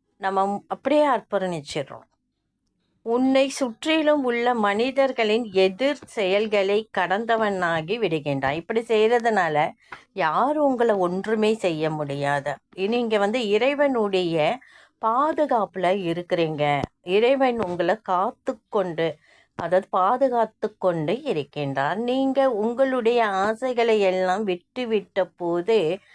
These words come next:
பற்றுகளை எல்லாம் விட்டுவிட வே-, விட்டுவிட்ட போது,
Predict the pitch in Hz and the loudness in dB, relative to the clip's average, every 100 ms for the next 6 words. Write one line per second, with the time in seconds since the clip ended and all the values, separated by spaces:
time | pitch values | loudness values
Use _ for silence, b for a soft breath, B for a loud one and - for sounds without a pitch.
0 | b b - 170 - 277 285 269 247 226 | b b -2 -2 -4 -4 0 2 4 4
1 | 196 185 202 202 214 190 170 - 240 220 | 4 2 2 2 0 -2 -4 -4 -2 2
2 | 190 175 190 175 135 - _ 175 190 - | 2 4 2 0 -6 -12 _ -8 -8 -8
3 | - 269 220 - 190 170 170 160 175 233 | -8 -4 -4 -2 -2 -2 -4 -4 0 0
4 | 160 202 | 0 -4